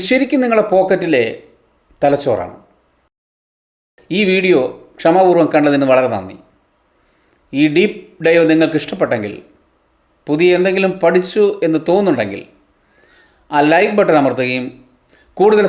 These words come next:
സാങ്കേതിക കാര്യങ്ങൾ ലളിതമായി വിശദീകരിക്കുന്ന വീഡിയോകൾക്കായി സബ്സ്ക്രൈബ് ചെയ്യുകയും ചെയ്യുക. എസ് ഒ സിയുടെ ഏത് ഘടകമാണ് നിങ്ങൾക്ക് ഏറ്റവും ആകർഷകമായി തോന്നിയത്?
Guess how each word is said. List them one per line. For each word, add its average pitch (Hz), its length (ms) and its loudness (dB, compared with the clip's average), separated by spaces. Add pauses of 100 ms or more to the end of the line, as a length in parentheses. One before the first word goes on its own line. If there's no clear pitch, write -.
സാങ്കേതിക 214 480 2
കാര്യങ്ങൾ 160 360 2 (280)
ലളിതമായി 202 460 2
വിശദീകരിക്കുന്ന 147 540 0 (100)
വീഡിയോകൾക്കായി 127 560 0 (400)
സബ്സ്ക്രൈബ് 180 540 2
ചെയ്യുകയും 127 400 -2
ചെയ്യുക. - 200 -12 (880)
എസ് - 200 0
ഒ - 100 6
സിയുടെ 196 220 0 (160)
ഏത് 233 200 2 (440)
ഘടകമാണ് 170 580 2 (160)
നിങ്ങൾക്ക് 156 340 0
ഏറ്റവും 165 240 -2 (260)
ആകർഷകമായി 180 600 0
തോന്നിയത്? 123 320 -6